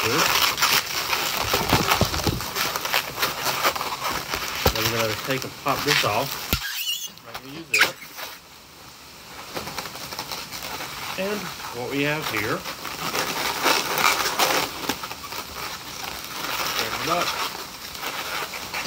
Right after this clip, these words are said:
is we gotta add the arms. And we got one more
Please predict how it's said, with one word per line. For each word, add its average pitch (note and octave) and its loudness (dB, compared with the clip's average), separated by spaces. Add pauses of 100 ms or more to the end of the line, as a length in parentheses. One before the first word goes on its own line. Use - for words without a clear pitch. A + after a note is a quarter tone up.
(180)
is A2 0 (3500)
we A#2 -4
gotta A2 2
add A2 0
the D3+ 2
arms. C3+ 2 (1160)
And B2+ -4
we B2 -4
got C3 0 (120)
one E3 0
more D3+ 4